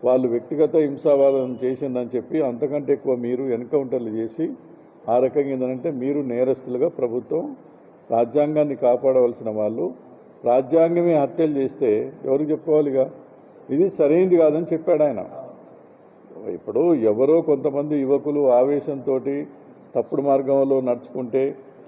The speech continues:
లేకపోతే హత్యలు చేసినా, నేరాలు చేసినా కూడా అదే పని ప్రభుత్వం కూడా చేస్తా అంటే ప్రభుత్వానికి వాళ్ళకి ఏం తేడా ఉంటది? ఇది సరైంది కాదు. మీరు చట్టపరంగానే, రాజ్యాంగపరంగానే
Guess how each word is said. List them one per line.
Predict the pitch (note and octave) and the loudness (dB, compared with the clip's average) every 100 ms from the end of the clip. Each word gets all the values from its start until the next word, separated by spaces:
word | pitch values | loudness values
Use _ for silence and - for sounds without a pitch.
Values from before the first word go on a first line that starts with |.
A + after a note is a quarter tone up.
| - - | -20 -2
లేకపోతే | C3 B2+ A#2+ B2+ C#3+ | 0 2 0 0 0
హత్యలు | A#2 A#2 D3+ C#3 | 0 -2 -2 0
చేసినా, | C3+ B2 C3+ C3+ | -2 -4 -4 -4
నేరాలు | B2 B2 C3+ C3 | -2 2 2 0
చేసినా | C3 B2 C#3+ | -4 -6 -4
కూడా | B2+ A#2 A2 A#2 - - - - | -2 2 2 2 -2 -14 -20 -4
అదే | B2+ D3 G3+ | 0 4 4
పని | G3 G3+ | 4 0
ప్రభుత్వం | G#3 F#3+ F3 F#3+ G#3 | 2 2 2 2 0
కూడా | F#3+ F#3 | 2 4
చేస్తా | F3 E3 F3+ C#3+ | 2 2 0 0
అంటే | B2 B2+ C#3 D#3+ - - - | 0 -2 -2 -4 -12 -20 -6
ప్రభుత్వానికి | C#3 D3 D#3+ F#3 E3+ F3 | -2 0 2 2 2 4
వాళ్ళకి | D#3+ E3 C#3+ | 2 2 0
ఏం | D#3+ | -4
తేడా | D#3+ D#3 D3+ | 0 2 4
ఉంటది? | D3 C3 C#3 C3+ E3 - | 2 0 -6 -6 -8 -10
ఇది | C3 | -8
సరైంది | - C3+ C#3 F3 D#3+ | -4 2 4 4 4
కాదు. | B2+ G2+ G#2 D3+ - - - - - | 4 2 0 -8 -12 -20 -20 -20 -6
మీరు | C3 D3+ | -2 0
చట్టపరంగానే, | - A#2+ - D3 D#3 D3+ C#3 C3 E3 | 0 0 2 2 2 2 -2 -4 0
రాజ్యాంగపరంగానే | C#3 B2+ D#3 D3+ C#3+ - B2 A#2+ A#2+ | 2 2 2 0 0 0 -2 -2 -6